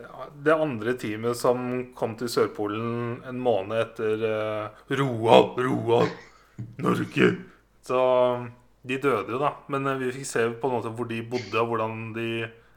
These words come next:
der de var for å planlegge og gjøre seg klare og sånn. Og siden det er så tørt og kaldt der, så, og så var det, det er jo sånn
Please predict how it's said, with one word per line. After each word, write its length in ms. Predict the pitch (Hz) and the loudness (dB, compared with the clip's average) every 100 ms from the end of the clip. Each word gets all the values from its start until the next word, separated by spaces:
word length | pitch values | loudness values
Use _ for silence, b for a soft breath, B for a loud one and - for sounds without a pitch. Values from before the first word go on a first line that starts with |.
| b _ | b _
der 160 | 117 110 | 2 4
de 100 | 117 | 4
var 180 | 107 104 | 2 2
for 140 | 113 113 | 0 -2
å 60 | |
planlegge 500 | 131 117 104 95 104 | 4 4 4 -2 -4
og 80 | 117 | -2
gjøre 120 | 113 104 | -2 -2
seg 140 | 113 | -4
klare 400 | - 113 98 92 | 0 2 2 0
og 120 | 95 | -4
sånn. 180 | 120 185 - - b b b b b b b b _ _ 123 | -2 -4 -6 -18 b b b b b b b b _ _ 0
Og 680 | 120 120 120 117 120 127 | 2 4 6 4 2 -2
siden 180 | - 127 | -6 0
det 80 | 123 | 2
er 60 | 120 | 2
så 140 | 131 - | 0 -6
tørt 300 | - - - | -14 -10 -6
og 80 | 131 | -4
kaldt 240 | 110 101 | -4 -2
der, 140 | 151 165 | 0 0
så, 240 | - 143 131 127 123 - B B B B B B _ _ - | -2 -2 0 0 -2 -8 B B B B B B _ _ -8
og 60 | 139 | -2
så 80 | 135 | 2
var 220 | 135 147 | 2 2
det, 180 | 147 143 139 170 160 | -2 -8 -12 -14 0
det 80 | 143 | 2
er 40 | 135 | 2
jo 60 | |
sånn 420 | 131 120 120 117 | -2 -4 -6 -8